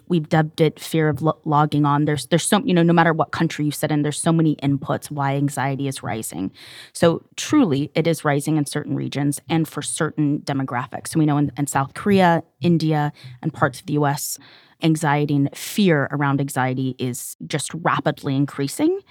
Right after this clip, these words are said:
But there is a, dare I use the term, safe spaces now.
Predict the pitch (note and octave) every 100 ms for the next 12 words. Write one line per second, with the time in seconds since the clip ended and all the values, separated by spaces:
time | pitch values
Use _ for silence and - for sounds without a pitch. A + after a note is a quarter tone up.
0 | - - - - - _ A3 F#3 - -
1 | - F#3 F#3+ F#3 F#3 E3 D#3+ - _ _
2 | F#3 F3 E3+ D#3 E3 - D#3 - - G#3
3 | G3+ - - D3+ C#3+ - - A#2+ - -
4 | - D#3+ C#3 A#2 C3